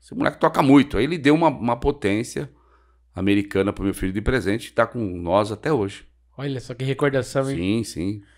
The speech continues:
Speaker 1: Maravilhosa.
Speaker 2: A, a sua coletânea de disco é grande, ó?
Speaker 1: Eu tenho hoje, é que eu vendi bastante, parei de comprar. Deu um,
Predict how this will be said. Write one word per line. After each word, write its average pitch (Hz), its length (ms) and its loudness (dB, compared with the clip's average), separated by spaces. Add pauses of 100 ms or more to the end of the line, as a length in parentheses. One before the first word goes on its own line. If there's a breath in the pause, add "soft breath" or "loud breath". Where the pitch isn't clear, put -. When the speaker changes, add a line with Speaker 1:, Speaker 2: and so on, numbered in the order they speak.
Speaker 1:
Maravilhosa. 90 680 -2 (260)
Speaker 2:
A, 131 300 -2
a 127 40 -2
sua 143 180 -2
coletânea 143 440 2
de 135 120 -8
disco 131 280 -8
é 123 40 -4
grande, 139 340 -4
ó? 117 60 -8 (340)
Speaker 1:
Eu - 100 -2
tenho - 320 -2
hoje, 202 280 6
é 185 100 6
que 220 140 0
eu 214 40 10
vendi 220 280 2
bastante, 202 600 4
parei 180 240 8
de 175 120 0
comprar. 143 760 4
Deu 110 220 -2
um, 110 380 -2